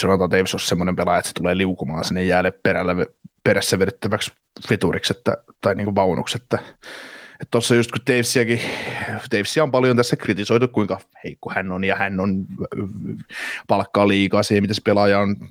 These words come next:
pystyy tuottaa, niin hän on kuitenkin kerran jäänyt uralla alle viidenkymmenen pisteen yhdellä kaudella, ja si-, si-, sillä kaudella niin kyseessä oli kuitenkin tynkäkausi, että neljäkymmentäseitsemän peliä teki viis-, neljäkymmentäkahdeksan pistettä, että,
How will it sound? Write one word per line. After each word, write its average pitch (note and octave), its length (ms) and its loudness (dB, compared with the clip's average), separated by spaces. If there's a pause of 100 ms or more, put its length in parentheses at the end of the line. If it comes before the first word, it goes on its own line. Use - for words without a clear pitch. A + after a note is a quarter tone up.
pystyy - 240 -2
tuottaa, G#2 440 2
niin G2+ 120 0
hän G2+ 140 0
on G2 60 0
kuitenkin G#2 280 2
kerran G2+ 320 0
jäänyt E2+ 260 -6 (180)
uralla F2 400 -2
alle F2+ 200 0
viidenkymmenen G2+ 500 0
pisteen - 320 -2
yhdellä F#2 220 -2
kaudella, F#2 420 0
ja - 100 -2 (540)
si-, F#2+ 260 2
si-, - 240 -2
sillä G2+ 400 0
kaudella G2 380 2
niin G#2 160 0 (120)
kyseessä A2+ 360 -2
oli A2 60 2
kuitenkin A#2+ 420 0
tynkäkausi, G#2+ 600 2
että G2+ 140 2
neljäkymmentäseitsemän G#2+ 800 0
peliä G2 180 -2
teki G2+ 220 -6 (260)
viis-, A2 280 2
neljäkymmentäkahdeksan A#2 640 0
pistettä, - 500 -4
että, G#2+ 320 0